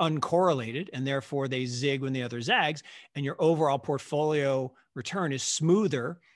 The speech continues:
and your compounding effect is higher, right? If I can truncate my downside, the upside takes care of itself. And it's, you know, if you're down ten, you gotta be up eleven, down twenty, you gotta be up twenty-five, down fifty, on, you know, you gotta be up a hundred.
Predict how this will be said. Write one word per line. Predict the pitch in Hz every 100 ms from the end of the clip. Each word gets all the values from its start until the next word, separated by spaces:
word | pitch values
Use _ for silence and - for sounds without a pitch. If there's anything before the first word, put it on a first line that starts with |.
| _ _
and | 147
your | 151
compounding | - 147 147 156 160 151 135
effect | - 123 -
is | 156
higher, | - 220 - - _ _ _ _
right? | 131
If | 143
I | 139
can | 139 139
truncate | - 175 190 185 156 -
my | 143 143
downside, | 131 131 139 139 123 113 127 151 - _ 147
the | 131
upside | - - 131
takes | 127 127
care | - 120
of | 113
itself. | - - 147 - - _ _ _ _ -
And | 135
it's, | 135 -
you | 135
know, | 131
if |
you're | 127
down | 135 131
ten, | 127 131
you | 127
gotta | 123
be | 123
up | 117
eleven, | 143 151 147
down | 127 120
twenty, | - 123
you | 123
gotta | 120
be | 123
up | 123
twenty-five, | 123 117 143 135
down | 127 117 117
fifty, | - 180 175 - 143 135 175 262 -
on, | 127 123 113 - _ -
you |
know, | 123 165
you | -
gotta | 123
be | 127
up | 131 -
a | -
hundred. | 190 156 -